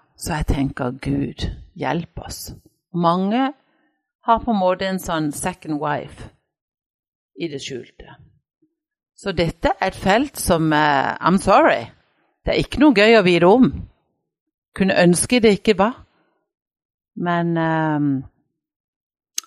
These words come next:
så vi trenger å komme inn under lyset og ransakes her, altså. Så jeg tenker, vi som er Guds barn, vi må reise oss.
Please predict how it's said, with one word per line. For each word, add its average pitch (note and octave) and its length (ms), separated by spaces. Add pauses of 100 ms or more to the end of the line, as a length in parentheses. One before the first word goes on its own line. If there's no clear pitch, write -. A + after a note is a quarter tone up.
(640)
så F3+ 100
vi G3 100
trenger A3+ 460
å E3 400 (120)
komme G3 440
inn G3 260
under D3+ 640 (140)
lyset F3+ 560
og C#3+ 560 (420)
ransakes D#3 760
her, C3 180
altså. - 520
Så D#3+ 360
jeg D3+ 100
tenker, D3+ 560 (380)
vi - 140
som B3 200
er E3+ 100
Guds G3+ 300
barn, E3 460 (580)
vi F3+ 140
må G3+ 180
reise C#3 380
oss. - 320